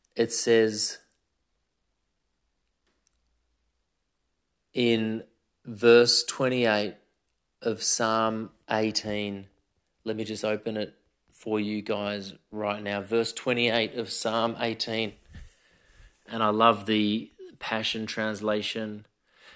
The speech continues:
It says, "You, Lord, l-, keep my lamp burning. You turn my darkness into light." And what I felt God was saying to me, and he's saying it to you,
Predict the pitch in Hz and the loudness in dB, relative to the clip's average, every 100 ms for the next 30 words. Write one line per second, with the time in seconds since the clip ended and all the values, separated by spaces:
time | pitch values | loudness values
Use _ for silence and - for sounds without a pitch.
0 | _ _ - 110 - 120 117 104 - _ | _ _ -4 2 4 4 2 -2 -8 _
1 | _ - 120 131 143 151 156 147 127 120 | _ -4 2 4 4 2 2 0 4 4
2 | 120 120 143 135 135 - - - 139 147 | 4 0 -4 -6 -6 -6 -4 2 2 2
3 | - 120 120 113 113 - 110 113 113 120 | -4 -2 4 4 4 0 -2 2 2 0
4 | 117 - 117 101 110 113 107 95 92 98 | -4 -16 -8 2 4 4 2 -2 -8 -16
5 | _ _ _ _ _ _ - 113 113 113 | _ _ _ _ _ _ -4 0 2 0
6 | - 135 131 123 107 107 87 110 104 104 | -2 0 2 2 0 -4 -6 0 0 0
7 | 110 110 113 113 - 104 101 - - 110 | -2 2 0 -2 -8 -4 -4 -6 -6 -6
8 | 110 - 113 104 104 107 90 - - _ | -4 -2 -4 -2 -4 -4 -8 -14 -18 _
9 | _ _ _ - - - - 120 123 127 | _ _ _ -20 -20 -12 -6 -2 4 6
10 | 120 - 123 113 113 117 113 110 - 113 | 4 4 0 0 2 2 2 -2 -4 -4
11 | 117 120 117 123 113 110 110 110 87 110 | -4 -6 -6 -6 -2 0 0 -2 -4 -6
12 | 110 104 - 113 117 110 - 110 113 113 | -4 -4 -4 -4 -4 -6 -6 -2 -2 0
13 | 107 101 | -2 -4